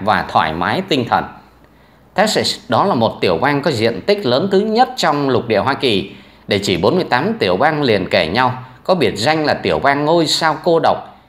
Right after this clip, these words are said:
nhằm biểu thị Texas là một nước cộng hòa độc lập và nhắc đến cuộc đấu tranh giành độc lập của Texas từ Mexico.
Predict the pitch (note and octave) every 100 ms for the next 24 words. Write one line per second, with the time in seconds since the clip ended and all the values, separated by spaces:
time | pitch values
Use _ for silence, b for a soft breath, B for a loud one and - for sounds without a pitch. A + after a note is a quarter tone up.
0 | B - C3 C3 A#2 F#2 C#3 B2+ B2 F3
1 | F#3 C3 - - G#2+ A2 G2 A#2 C#3 B2+
2 | A#2+ - A#2+ F3 A#3 - G#2+ G2 A2 G2+
3 | - B2+ G#2 - F#2 A#2+ - A#2+ D3 A3+
4 | A#3 G#2+ - G#2 E3 F#3+ D#3+ D3+ A2 A2
5 | F#2 F#2+ - G#2 - B B B A#2+ F#2+
6 | G#2 D3 D3+ F#2+ - - - - - A2
7 | F#2 F2 A#2+ B2 - A2+